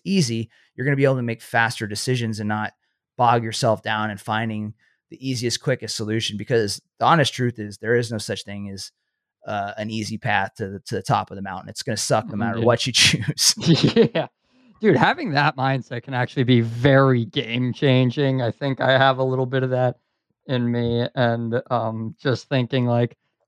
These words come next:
Speaker 2: like, I'm gonna hate or enjoy this equally no matter which way I go. So just friggin' pick one and go.
Speaker 1: Yeah.
Speaker 2: Um, I started laughing there when you called it a shortcut at first. When you changed it to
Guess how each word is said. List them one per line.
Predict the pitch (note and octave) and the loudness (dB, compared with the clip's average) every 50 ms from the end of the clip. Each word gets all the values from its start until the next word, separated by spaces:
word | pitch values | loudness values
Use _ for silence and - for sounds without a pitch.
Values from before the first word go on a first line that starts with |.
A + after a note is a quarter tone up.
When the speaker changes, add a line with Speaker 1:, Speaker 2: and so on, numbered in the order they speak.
| _ _ _ _ _ | _ _ _ _ _
Speaker 2:
like, | E3+ E3 D#3 D3 - | 4 4 4 4 2
I'm | F3+ F3 F3 | 0 0 2
gonna | F#3 E3+ E3 D3 C#3 | 2 4 4 4 2
hate | B2+ - D#3 C#3 C#3+ C#3 - | 0 0 0 0 0 0 0
or | D3+ C3+ C3+ | 0 0 0
enjoy | C3 B2 C#3 C3+ C3 C3 | 0 0 0 0 0 0
this | B2+ B2+ A#2 - - | 0 -2 -6 -4 -2
equally | - C3 A#2+ - C#3+ B2+ B2 B2 B2+ | -2 -4 -2 -2 -2 0 0 2 2
no | B2 B2 A#2+ | 2 2 2
matter | B2 B2 B2 B2 A#2 | 4 4 2 2 0
which | A#2 B2+ A#2+ - - | -2 -2 -4 -2 0
way | C3+ A#2+ B2 B2 | 2 4 4 4
I | A#2 A#2+ B2 | 4 2 2
go. | A2+ B2 A#2 A#2+ B2 B2 B2 A#2+ | 2 0 0 2 2 0 0 -2
So | - - C3 A#2 A#2 A2+ | -4 -4 -6 -6 -6 -6
just | A2 B2 - - _ _ _ _ | -8 -12 -14 -16 _ _ _ _
friggin' | - C3+ A#2+ C3 A#2+ A2+ | -8 -6 -4 -4 -6 -4
pick | - C3 A#2 - | -6 -8 -8 -4
one | C#3 B2+ A#2+ A#2+ | -4 -2 0 0
and | A#2 A2+ | -2 -2
go. | B2 A#2 A#2+ A#2+ B2 - - _ | -2 0 0 0 0 -2 -4 _
Speaker 1:
Yeah. | _ G2 E2+ - _ _ _ | _ -16 -16 -16 _ _ _
Speaker 2:
Um, | B2+ B2+ A#2+ A#2+ C3 | -2 -2 -2 0 0
I | D3+ | 0
started | C#3 - G3 E3+ C#3+ | 2 4 4 4 4
laughing | C3+ C3 C3 B2+ C#3+ C#3 | 4 2 2 0 0 -2
there | C3 C3 | 0 0
when | C3 B2 | 0 -2
you | A#2 | -4
called | A2 - C#3+ C3 B2+ A#2+ | -6 -2 0 0 2 2
it | B2 A#2 A#2+ A#2 _ _ _ | 0 -2 -2 -2 _ _ _
a | - B2 | -10 -10
shortcut | - - - - - - - _ _ A2+ A2+ B2 | -10 -4 -2 0 0 0 -2 _ _ -8 -6 -6
at | A#2+ - _ | -8 -8 _
first. | - B2 A#2+ A#2 - | -4 -4 -4 -4 -2
When | D#3 D3 | 0 0
you | C#3 A#2+ | 0 2
changed | - F#3+ F3 D#3 - - | 2 2 2 2 2 0
it | D#3 C3 - | -4 -4 -4
to | D#3+ | -6